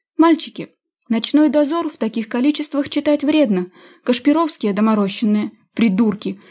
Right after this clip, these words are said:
И, кстати, раз уж вы мне романтический ужин сорвали, счет оплачивайте сами,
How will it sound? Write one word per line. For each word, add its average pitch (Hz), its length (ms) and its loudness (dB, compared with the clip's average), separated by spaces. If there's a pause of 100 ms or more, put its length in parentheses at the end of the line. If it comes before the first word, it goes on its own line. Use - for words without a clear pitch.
(100)
И, 311 100 2
кстати, 208 540 -4 (220)
раз 302 260 0
уж 285 140 -2
вы 269 140 2
мне 269 160 6
романтический 262 760 0
ужин 269 300 2
сорвали, 202 500 0
счет 359 300 -2
оплачивайте 240 640 0
сами, 190 460 -2